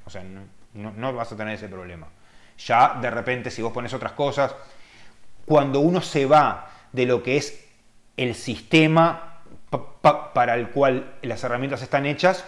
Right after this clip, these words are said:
puede funcionarte o no. Em, ¿qué haces, Cristian?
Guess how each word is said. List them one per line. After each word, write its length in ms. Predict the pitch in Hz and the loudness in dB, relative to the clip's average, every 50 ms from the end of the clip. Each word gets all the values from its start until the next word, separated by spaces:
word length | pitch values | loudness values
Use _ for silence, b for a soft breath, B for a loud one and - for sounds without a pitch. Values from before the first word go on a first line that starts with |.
| - - | -6 -2
puede 140 | 135 139 - | -2 -2 -2
funcionarte 840 | - 143 135 - - 135 131 135 139 143 139 - 170 208 202 - - - | -4 -8 -6 -4 -2 0 0 2 0 0 2 0 0 0 0 -6 -6 -6
o 100 | 131 117 | -4 -4
no. 200 | 127 117 101 - - - - - - - - - - - - - - - - - - - - - - - - - - - - - - - - b b b b b b b b b b b b b - - | -2 -4 -6 -8 -12 -18 -20 -20 -20 -20 -20 -20 -20 -20 -20 -20 -18 -18 -16 -18 -18 -18 -20 -20 -20 -20 -20 -20 -20 -20 -18 -18 -18 -18 -18 b b b b b b b b b b b b b -14 -8
Em, 1200 | 120 117 113 113 113 113 113 110 110 110 110 110 110 110 110 110 107 107 107 104 101 98 95 92 90 b b b b b b b b b b b b b b b b b - - - - - - - - - - - - - - - - - b b b b b b b b b b b - - | -4 -2 -2 -2 -2 -2 -2 -4 -4 -6 -6 -6 -6 -6 -6 -8 -8 -8 -8 -10 -10 -12 -12 -14 -16 b b b b b b b b b b b b b b b b b -20 -20 -20 -20 -20 -20 -20 -18 -20 -20 -18 -20 -20 -20 -20 -20 -20 b b b b b b b b b b b -8 2
¿qué 100 | - 196 | 4 4
haces, 180 | 160 175 175 160 | 4 4 2 4
Cristian? 580 | - 180 175 165 175 170 156 143 147 147 135 | 4 4 4 4 6 4 4 4 4 -2 -6